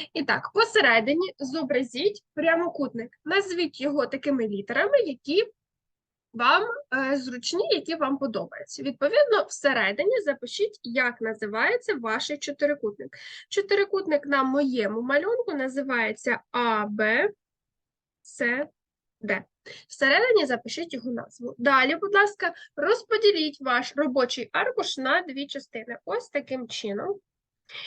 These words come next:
І справа запишіть ті, е, в-, властивості, ту інформацію, ті ознаки, характеристики вашого прямокутника, які ви вже знаєте.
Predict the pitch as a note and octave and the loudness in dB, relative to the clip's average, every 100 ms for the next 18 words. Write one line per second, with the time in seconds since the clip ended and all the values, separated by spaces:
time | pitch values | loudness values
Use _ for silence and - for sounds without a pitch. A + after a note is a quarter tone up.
0 | - - - E4+ G4+ G#4 - - - D#4 | -16 -12 0 4 6 4 -2 -18 -6 2
1 | D4 D4+ B3 G#3+ G3 A3 C#4 D#4+ F#4+ F4+ | 4 6 4 0 -2 0 0 0 0 -2
2 | - D4 C#3+ _ _ - - - D4 C#4+ | -2 -4 -6 _ _ -20 -10 0 2 2
3 | G#4+ D#5+ E4 E4 D#4+ E4 D#4 E4 - - | 0 -4 2 2 4 0 0 -2 -2 -4
4 | D4 E4 F4 - E4 D4+ - D#4 C#4 F#4+ | -2 0 0 -2 -4 -6 -8 -8 -2 -2
5 | F4 E4 C#4+ B3 D#4+ F4 E4 D#4 C#4 E4+ | -2 -2 0 2 4 2 0 -8 -8 -6
6 | E4+ C4 A#3 C#4+ F#4 F4+ D#4 E4+ F#4 F4 | -4 -4 0 2 2 -2 -6 -2 -2 -2
7 | - C#4+ C4+ D4 E4 F#4+ F4+ G4 F4+ F#4 | 0 0 0 -4 -4 -10 -6 -2 0 0
8 | F#4+ E4+ E4 D#4 D#4 D#4 C4+ B3+ G#3+ G3+ | -4 -4 -2 -2 -4 -8 -8 -4 -2 -2
9 | B3 F#4+ G#4 D#4+ B3 A#3+ C4+ A#3 A#3 G3 | 0 0 2 2 0 0 0 0 0 0
10 | D3 - | -4 -10